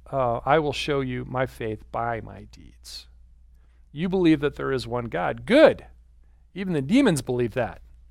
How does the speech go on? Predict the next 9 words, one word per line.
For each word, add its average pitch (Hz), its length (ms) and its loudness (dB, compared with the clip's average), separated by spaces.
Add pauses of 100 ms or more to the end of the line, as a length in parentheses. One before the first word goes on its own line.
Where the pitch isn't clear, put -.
and 107 100 -14
they 104 60 -12
shudder. 214 520 6 (1080)
You 196 160 0
foolish 202 440 -2
person, 135 540 -2
do 185 200 0
you 202 280 -2
want 175 300 -4